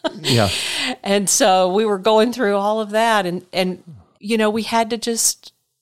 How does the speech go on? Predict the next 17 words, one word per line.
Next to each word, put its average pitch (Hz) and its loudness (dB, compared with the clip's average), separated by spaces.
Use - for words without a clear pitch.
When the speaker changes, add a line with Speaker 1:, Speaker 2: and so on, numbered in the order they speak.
Speaker 2:
turn 240 0
to 240 -2
the 220 -2
Lord 247 -4
and 196 -8
say, 202 -4
"Okay, 262 -6
y-, 190 -14
this, 190 -2
this 214 -6
is 262 -2
what 269 0
you 285 0
have 277 0
for 196 0
us 175 2
now. 175 0